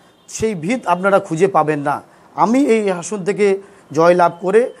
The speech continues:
রেল লাইন চালুর কাজটা করব। বনগাঁবাসী,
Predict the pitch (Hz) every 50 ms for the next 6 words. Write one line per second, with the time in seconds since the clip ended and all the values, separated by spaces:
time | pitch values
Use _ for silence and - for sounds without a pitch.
0 | - _ _ _ 127 147 185 220 226 214 208 202 202 202 196 185 185 - _ _
1 | _ - 185 175 185 196 185 180 190 170 160 - - 170 131 - 147 147 139 123
2 | 110 - - _ _ _ _ _ _ _ _ _ _ _ _ _ _ _ - -
3 | - - - - - - 143 131 175 220 247 240 262 254 233 233 226 - - 262
4 | 269 277